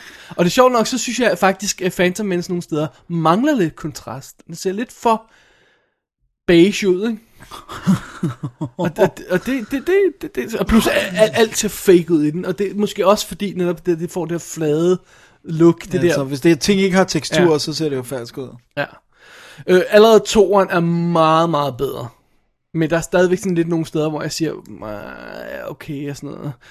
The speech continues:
Speaker 1: Og jeg synes stadigvæk, jeg synes stadigvæk, farven er lidt for aggressiv på den. Også på treeren.
Speaker 2: Ja.
Speaker 1: Men treeren, episode tre, øh, Revenge of the Sith, den står stort set pitch perfect. For hvad det er.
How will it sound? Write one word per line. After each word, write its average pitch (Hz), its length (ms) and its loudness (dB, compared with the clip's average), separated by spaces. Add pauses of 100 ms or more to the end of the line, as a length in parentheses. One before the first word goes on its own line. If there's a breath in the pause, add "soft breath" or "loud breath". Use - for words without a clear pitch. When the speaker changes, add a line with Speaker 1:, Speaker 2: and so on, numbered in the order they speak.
Speaker 1:
Og - 60 -10
jeg 160 80 -2
synes 165 100 -6
stadigvæk, 190 340 8
jeg - 160 -12
synes 208 140 0
stadigvæk, 214 300 4
farven 165 340 -2
er 170 60 -2
lidt 170 140 0
for - 100 -6
aggressiv 156 560 -6
på - 80 -14 (140)
den. 151 280 -4 (240 soft breath)
Også 156 220 -4
på 160 60 -14
treeren. 143 520 -8 (600 loud breath)
Speaker 2:
Ja. 120 60 -14 (340 loud breath)
Speaker 1:
Men 143 120 -2
treeren, 185 600 2
episode 156 300 -2
tre, - 420 -6 (220)
øh, 151 280 -8
Revenge 156 360 -2
of 147 60 -6
the 143 80 -8
Sith, 139 320 -4 (220)
den 143 100 -6
står - 360 -12
stort - 680 -2
set - 300 -8 (100)
pitch - 300 -10
perfect. - 440 -14 (200)
For - 280 0
hvad 139 160 0
det 123 140 -4
er. 120 80 -14